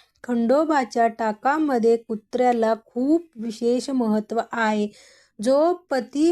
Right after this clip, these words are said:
पत्नीमधील विश्वासाच्या प्रतीक मानलं जातं. संसार विघ्न, विघ्न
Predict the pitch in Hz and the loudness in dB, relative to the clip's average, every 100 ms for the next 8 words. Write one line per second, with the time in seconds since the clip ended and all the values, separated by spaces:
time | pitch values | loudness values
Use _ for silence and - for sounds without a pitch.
0 | 339 262 254 - 226 247 254 269 254 202 | 0 -4 -6 -4 0 0 0 0 -2 -2
1 | 214 240 262 254 - _ _ _ _ _ | 0 2 2 0 -8 _ _ _ _ _
2 | 233 233 214 233 240 277 294 247 226 240 | -6 -4 -4 -2 0 0 -4 -6 -2 0
3 | 240 - 214 208 233 226 233 226 208 202 | 0 -2 -4 -4 -6 -6 -4 -2 -2 0
4 | 202 208 208 196 - 202 202 208 _ _ | 0 0 0 -2 -4 -2 -2 -4 _ _
5 | _ - 262 240 226 240 240 269 311 254 | _ -6 -2 0 -2 0 0 2 0 -2
6 | 220 262 285 302 - _ _ _ 240 220 | -2 0 0 -4 -8 _ _ _ -6 -2
7 | 269 269 | 0 0